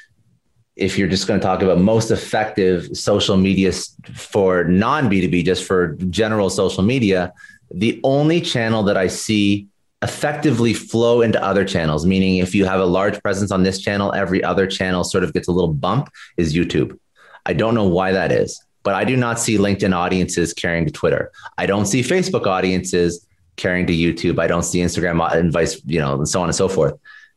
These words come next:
But I do see people that build out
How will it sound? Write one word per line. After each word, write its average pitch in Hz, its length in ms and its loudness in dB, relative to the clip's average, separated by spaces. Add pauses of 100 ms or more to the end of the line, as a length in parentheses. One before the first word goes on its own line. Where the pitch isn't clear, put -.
(120)
But 101 120 0
I 143 100 2
do 120 300 2
see 107 560 0 (140)
people 101 300 0
that 82 280 2
build 101 240 2
out 87 340 0